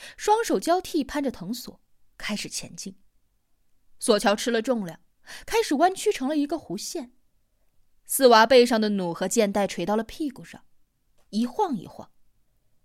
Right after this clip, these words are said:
在攀出几米之后，四娃冲他喊了一句：“等我过去之后你再上来，这桥可吃不住两个人。”“不，我绝对不会上来。”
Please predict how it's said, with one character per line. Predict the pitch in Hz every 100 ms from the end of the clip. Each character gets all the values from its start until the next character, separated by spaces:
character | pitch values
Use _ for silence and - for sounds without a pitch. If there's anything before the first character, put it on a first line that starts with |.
| _ _ _ _ -
在 | - 226
攀 | 277 247
出 | 254
几 | 220
米 | 220 185
之 | 202
后， | 202 202 - _ _ - -
四 | -
娃 | 381 359
冲 | 370 381
他 | 381
喊 | - 190
了 | 180
一 | 220
句 | 214 - _ - _ _ _ _ _ _ _ _ _ _ _ _ _
：“等 | 320
我 | 339
过 | 302 392
去 | 330
之 | 285 370
后 | 466 392
你 |
再 | 254 277
上 | 311 285
来， | 208 - - _ _ _ _ -
这 | -
桥 | - 233
可 | 214
吃 | -
不 | 330
住 | 359 415
两 | 208 -
个 | 247
人。 | 302 202 _ _ _ _ _ _ _ _ _ _ _ _ _ _ _ _ _ _ -
”“不， | 214 - _ _ _ - - -
我 | 240 226
绝 | 247
对 | 466 440
不 | 254
会 | 440 370
上 | 277 208
来。” | -